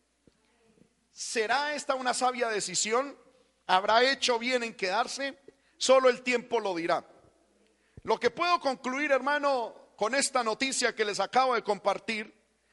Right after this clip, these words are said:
es que cuando se cuenta con un buen sistema de salud, no se le teme a los virus. <laughs>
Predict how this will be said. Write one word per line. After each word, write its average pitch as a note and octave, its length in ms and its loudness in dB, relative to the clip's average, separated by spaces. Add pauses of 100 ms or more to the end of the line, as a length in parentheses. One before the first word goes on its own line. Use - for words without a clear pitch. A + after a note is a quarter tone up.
(200)
es - 260 0
que C4 520 4
cuando B3 360 2
se A3+ 200 0
cuenta D#4 420 2
con B3 220 2
un D4+ 200 -2
buen D4+ 240 0
sistema C#4+ 600 0
de A3 140 0
salud, C4 600 0 (680)
no A#3 160 2
se B3 140 2
le G#3+ 120 0
teme A3+ 260 0
a G3+ 60 2
los F3 180 -4
virus. D3 420 -12 (1300)
<laughs> D3+ 260 -14